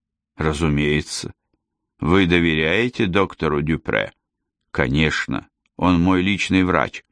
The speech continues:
Потому что, извините за откровенность, я желаю всем всего наилучшего, но меня интересуют не ваши медицинские проблемы,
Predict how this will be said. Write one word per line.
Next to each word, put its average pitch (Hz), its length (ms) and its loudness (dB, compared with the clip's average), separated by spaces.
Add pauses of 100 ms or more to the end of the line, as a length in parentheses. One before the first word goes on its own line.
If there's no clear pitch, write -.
(1040)
Потому 90 340 2
что, 82 240 0
извините 80 500 2
за 80 160 2
откровенность, 73 920 -2 (380)
я 76 220 0
желаю 80 500 2
всем 87 380 0
всего 82 360 0
наилучшего, 80 840 -2 (600)
но 90 140 4
меня 92 300 4
интересуют 101 680 0
не 98 200 4
ваши 95 360 0
медицинские 120 760 2
проблемы, 92 600 0